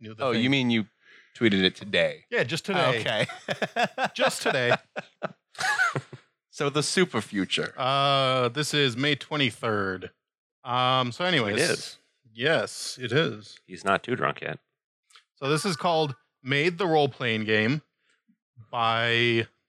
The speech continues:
Speaker 1: Ryu Kamiya. Uh, and it is, tra-, it, this is, a, he is obviously actually Japanese person, and this has been translated into English.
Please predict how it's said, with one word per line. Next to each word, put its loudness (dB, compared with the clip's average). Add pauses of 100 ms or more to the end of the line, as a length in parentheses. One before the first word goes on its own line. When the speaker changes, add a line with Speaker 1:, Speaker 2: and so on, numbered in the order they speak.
(540)
Speaker 1:
Ryu 0 (600)
Kamiya. 0 (1080)
Uh, 2
and -6
it 0
is, -2 (260)
tra-, -4
it, 0
this -2
is, 0
a, 0 (440)
he 0
is 0 (180)
obviously 0 (420)
actually 0
Japanese 0
person, 0 (340)
and 0
this 2
has 0
been 0
translated -2
into 0
English. -4